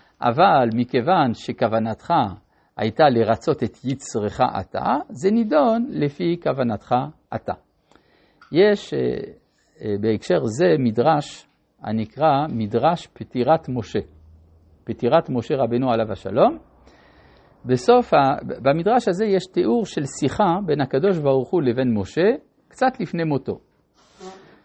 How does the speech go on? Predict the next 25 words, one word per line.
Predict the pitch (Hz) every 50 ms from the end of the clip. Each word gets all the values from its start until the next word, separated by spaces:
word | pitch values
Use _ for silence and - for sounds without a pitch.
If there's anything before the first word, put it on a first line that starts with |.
| _ _ -
הקדוש | - 117 - 151 185 233 226
ברוך | 196 190 175 185
הוא | 202 190
אומר | 160 170 175 185
לו, | 190 170
"אתה | 139 - 139
צריך | - 156 131 - -
למות", | 107 101 110 147 233 294 - - - - - - - - - -
ומשה | 101 113 123 143 147 139 - 220 214
אומר, | 208 190 190 208 233 226 202 208 226 - _ _ _ _ _ _ _ -
"מדוע?" | 185 202 214 240 202 156 147 - _ _ _ _ _ _ _ _ _ _ _ _ _ _ _ _ _ _ _ _ _ _ _ _ -
אומר | - 107 139 202 247 254
לו, | 240 220 208 196 185 170
"אתה | 160 233
הכית | 226 208 185 - - 196 190 196
בסלע." | 180 151 139 - - 135 110 98 110 - _ _ _ _ _ _ _ _ _ _ _ _
"הכיתי | 104 98 95 101 101 - - 165 156 - 175
בסלע, | 143 123 113 - 190 220 226 185 143
אתה | 135 170
יודע | 170 185 202 226 277 254 156
שאתה | - 151 127 - 139
סידרת | - - 135 127 131 131 123 - 123 110
שזה | - 110 110 110
יקרה." | 104 95 - - - - _ _ _ _ _ _ _ _ _ _ _ _ _ _ _ _ _ _ _ _
טוב, | - 196 160